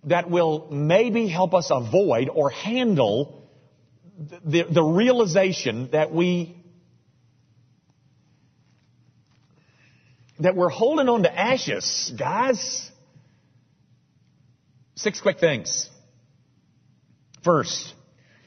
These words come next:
there's a couple of realizations that you, that you gotta get square, guys. A couple of things. First of all, uh, midlife produces nothing. It only reveals things. It doesn't produce anything.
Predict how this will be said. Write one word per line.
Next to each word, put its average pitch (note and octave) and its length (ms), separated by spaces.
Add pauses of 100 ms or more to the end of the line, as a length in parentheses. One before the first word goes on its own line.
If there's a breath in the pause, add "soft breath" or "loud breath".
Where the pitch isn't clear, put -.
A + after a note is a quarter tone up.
(400 soft breath)
there's D3+ 160
a E3+ 40
couple B3+ 260
of D3+ 120
realizations D#3 720
that B2 160
you, C3+ 120 (100)
that C3 160
you C3+ 80
gotta C#3 220
get C3+ 160
square, A2+ 500
guys. C2+ 340
A C3+ 60
couple D#3+ 220
of C#3+ 80
things. B2+ 300
First G#3 240
of D3 100
all, - 400 (500 soft breath)
uh, C3+ 360
midlife E3+ 800 (380)
produces C#3 960 (220)
nothing. D3 680 (1800 soft breath)
It F3+ 120
only B3+ 240
reveals F#3+ 720
things. - 360
It D#3 80
doesn't A3+ 320
produce E3+ 720 (140)
anything. A#2+ 560